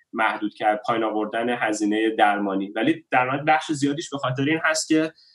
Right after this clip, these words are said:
در مورد دارو و محصولات فارماسوتیکال و محصولات دارویی فری ترید وجود نداره یا نداشته، حداقل تا موقعی که،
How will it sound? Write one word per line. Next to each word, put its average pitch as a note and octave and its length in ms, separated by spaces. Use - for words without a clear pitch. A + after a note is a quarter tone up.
در B2+ 180
مورد B2 380
دارو B2+ 460
و D#3 80
محصولات A#2+ 500
فارماسوتیکال A#2 1040
و B2 100
محصولات A#2 560
دارویی A#2 600
فری B2+ 140
ترید C#3 320
وجود C3+ 320
نداره G2+ 500
یا B2 140
نداشته، A#2 720
حداقل G#2+ 440
تا A2 120
موقعی A2 220
که، A2+ 360